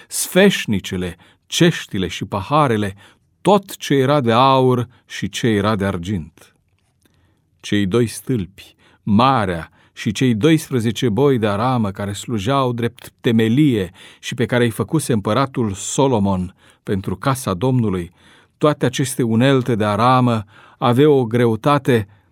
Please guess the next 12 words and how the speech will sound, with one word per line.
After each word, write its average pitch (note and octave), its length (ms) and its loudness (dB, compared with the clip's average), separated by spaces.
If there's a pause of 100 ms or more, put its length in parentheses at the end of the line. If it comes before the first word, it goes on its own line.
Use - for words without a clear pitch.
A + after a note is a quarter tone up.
(380)
care A#2 200 2
nu A#2+ 160 4
se B2+ 200 -4
poate - 360 -8
cântări. D#2+ 640 -10 (1400)
Înălțimea C#3+ 560 4
uneia C#3+ 240 2
dintre A2+ 300 -2
stâlpi B2 540 -2
era B2 180 0
de A#2+ 100 2
optsprezece A#2 720 -2